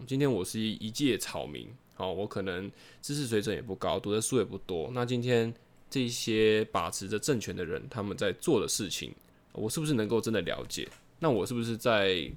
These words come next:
不了解的时候的同时，我就已经被移除在这个名单之外了？就是意思就是我没有办法参与这样的政治，政治的活动。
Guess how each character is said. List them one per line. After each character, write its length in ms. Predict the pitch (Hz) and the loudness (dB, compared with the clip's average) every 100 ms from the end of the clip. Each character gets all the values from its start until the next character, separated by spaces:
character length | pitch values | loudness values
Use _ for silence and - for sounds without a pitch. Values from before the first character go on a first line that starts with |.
| - | 0
不 100 | 160 | 2
了 160 | 98 104 | 2 2
解 140 | 101 | -2
的 100 | 82 | -2
时 160 | - 87 | -4 -2
候 240 | 98 85 80 | 0 -2 -6
的 80 | |
同 280 | 87 - 95 | -10 -8 -6
时， 180 | 95 92 | -6 -6
我 120 | 82 | -6
就 200 | - 98 | -4 -4
已 20 | |
经 200 | 80 85 87 | -4 -8 -4
被 440 | 85 82 69 65 135 _ _ _ _ _ _ _ _ - | -2 -2 -4 -10 -16 _ _ _ _ _ _ _ _ -10
移 200 | 101 123 | -4 -2
除 240 | - - | -2 -4
在 200 | - 101 | 2 2
这 140 | 95 98 | 2 -4
个 120 | 80 | -6
名 200 | 73 80 | -6 -6
单 220 | 80 - | -6 -6
之 180 | - 64 | -8 -4
外 200 | 65 53 | -4 -4
了？ 100 | - - _ _ _ - | -6 -14 _ _ _ -6
就 60 | |
是 160 | 113 117 | -2 -2
意 120 | - 139 | -2 -4
思 120 | 113 | 0
就 120 | 120 | 0
是 60 | 120 | 0
我 160 | 101 | 0
没 120 | 98 | 2
有 60 | 143 | 2
办 160 | 131 104 | 2 0
法 60 | |
参 200 | - 107 | -2 -2
与 80 | 98 | -2
这 80 | 104 | -4
样 80 | 92 | -6
的 60 | - | -6
政 240 | 104 69 | -6 -6
治， 200 | - - - - - - - - | -10 -10 -14 -20 -20 -20 -20 -18
政 180 | - 123 | -2 0
治 140 | 101 107 | 0 -2
的 100 | 92 | -2
活 220 | 76 58 | -2 -4
动。 180 | - | -6